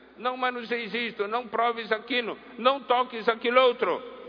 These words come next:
segui-, segundo os preceitos de doutrina dos homens? Pois que todas essas coisas com uso se destroem. Tais coisas com efeito têm aparência de sabedoria,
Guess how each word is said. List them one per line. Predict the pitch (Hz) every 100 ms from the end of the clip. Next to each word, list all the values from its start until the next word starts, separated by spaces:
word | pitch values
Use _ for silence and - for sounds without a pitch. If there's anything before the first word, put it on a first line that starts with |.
| - - - - -
segui-, | 147 135 147 147 139
segundo | - 135 135 139
os | 135
preceitos | - 131 127 - 151 143 139
de | 127 131
doutrina | 127 123 - 139 127 117
dos | 113 120 127
homens? | 170 175 107 98 - - _ _ _ _
Pois | 123 127
que | - 107
todas | - - 156 180 185 170
essas | 170 170 175
coisas | 180 165 165 156
com | - 151 143
uso | 185 196 151
se | 143 147
destroem. | 135 143 - 139 135 113 - - - -
Tais | 170 185
coisas | - 190 185 170
com | -
efeito | 156 175 175 175
têm | 170 175 - -
aparência | - 196 - 220 202 196 254 311 330 269 190 - - 160
de | 147 143
sabedoria, | 160 139 131 123 120 175 165 123 98